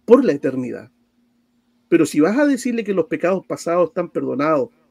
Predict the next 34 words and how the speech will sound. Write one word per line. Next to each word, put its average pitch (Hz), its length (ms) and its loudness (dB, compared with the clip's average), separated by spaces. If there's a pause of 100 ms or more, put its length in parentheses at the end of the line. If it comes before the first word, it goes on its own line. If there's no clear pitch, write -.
(540)
pero 160 200 2
que 151 100 0
ahora 165 220 4
el 165 100 -4
comportamiento 147 840 -4
que 143 80 -4
has - 100 -10
tenido 160 380 0
va 151 100 2
a 160 40 -2
pesar 131 340 -6
mucho 165 360 0
en 127 60 -6
el 127 60 -6
momento 147 460 -2
del 127 120 -4
juicio, 151 480 -8 (600)
esa 247 140 -4
persona 247 340 0
va 220 80 -4
a - 40 -4
ir 262 100 -4
al 240 100 -4
infierno. 220 640 -8
Esa 160 180 -4
persona 202 280 -4
no 214 120 -2
ha 220 80 -4
confiado 202 520 -2
en 254 60 -2
los 226 120 -2
méritos 226 360 -4
de 165 100 -4
Cristo. - 420 -12